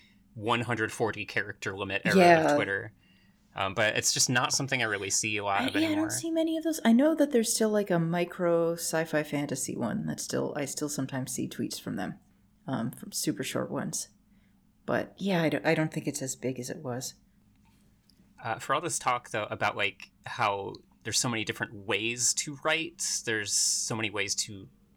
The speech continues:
Speaker 1: approach writing in a way that suits your life circumstances and what you want to write,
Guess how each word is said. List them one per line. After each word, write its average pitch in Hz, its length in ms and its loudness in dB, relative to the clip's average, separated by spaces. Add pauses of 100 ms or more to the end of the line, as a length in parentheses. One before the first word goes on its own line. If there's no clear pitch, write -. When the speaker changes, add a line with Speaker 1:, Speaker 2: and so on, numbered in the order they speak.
(120)
Speaker 1:
approach - 540 -4
writing 110 320 2
in 104 80 -6
a 101 60 -6
way 98 100 -4
that 95 160 -4
suits - 500 0
your 95 220 -4
life 120 180 0
circumstances 117 920 -4
and 98 100 -6
what 101 140 -8
you 95 100 -6
want 95 360 -4
to - 200 -6
write, 147 300 -2